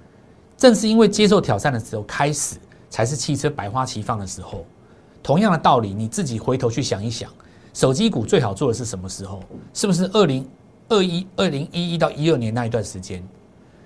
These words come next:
因为那个时候是 iPhone 三、iPhone 四刚好换到四的那一只，然后三星的S two刚出来震撼全-，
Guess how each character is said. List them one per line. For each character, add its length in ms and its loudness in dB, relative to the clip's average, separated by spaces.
因 120 0
为 60 6
那 120 4
个 80 4
时 100 2
候 40 4
是 120 0
iPhone 340 4
三、 480 2
iPhone 340 2
四 420 -6
刚 140 4
好 140 6
换 240 6
到 140 6
四 380 0
的 140 -2
那 140 0
一 40 -2
只， 280 -6
然 120 2
后 220 4
三 260 6
星 140 0
的 140 -2
S 320 0
two 220 0
刚 200 4
出 140 2
来 80 6
震 280 2
撼 160 2
全-， 300 -2